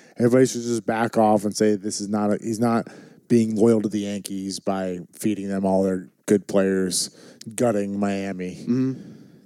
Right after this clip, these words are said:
Speaker 1: No,
Speaker 2: No,
Speaker 1: he's,
Speaker 2: he, he
Speaker 1: he's
Speaker 2: has
Speaker 1: doing what was smart. He w-, Giancarlo, as great as he was in the M V P, he, he,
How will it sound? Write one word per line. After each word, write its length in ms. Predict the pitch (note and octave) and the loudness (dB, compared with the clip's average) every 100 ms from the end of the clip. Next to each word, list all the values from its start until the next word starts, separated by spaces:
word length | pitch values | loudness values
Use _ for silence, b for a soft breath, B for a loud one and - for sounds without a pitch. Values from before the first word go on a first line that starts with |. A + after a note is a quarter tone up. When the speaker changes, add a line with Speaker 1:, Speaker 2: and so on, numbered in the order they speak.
| - | 2
Speaker 1:
No, 200 | A3 B2 | 2 4
Speaker 2:
No, 60 | F3 | 4
Speaker 1:
he's, 260 | F3+ - | 4 4
Speaker 2:
he, 80 | F3 | 4
he 60 | G3 | 8
Speaker 1:
he's 20 | |
Speaker 2:
has 80 | F#3+ | 8
Speaker 1:
doing 160 | F#3+ | 8
what 180 | E3 D#3 | 8 8
was 120 | C3 | 6
smart. 400 | - G2+ G2 G#2 | 4 -2 -4 -2
He 100 | B2 E3+ | 4 6
w-, 180 | D#3 - - | 6 2 -4
Giancarlo, 760 | B2 D#3 D#3+ F3+ G3+ G3 G3 F#3 b b b | 2 2 4 6 8 8 6 2 b b b
as 440 | G#2+ F#2+ - - - A#2+ | -4 -2 -2 -4 -10 0
great 360 | B2 D3 D#3+ | 6 8 6
as 220 | D3 C#3+ | 6 4
he 100 | B2+ | 6
was 420 | C3 C3 C3+ C3 A#2 | 8 8 8 6 2
in 60 | |
the 140 | B2 B2+ | 0 2
M 120 | B2 | 4
V 140 | B2 | 4
P, 420 | - B2 B2 A#2 - b b b b b b b b _ _ - | 6 6 6 4 -2 b b b b b b b b _ _ -2
he, 480 | A#2 A#2 A2 G2+ - _ _ _ _ _ - | 4 6 4 0 -6 _ _ _ _ _ -6
he, 320 | C3 G#2+ | -4 -2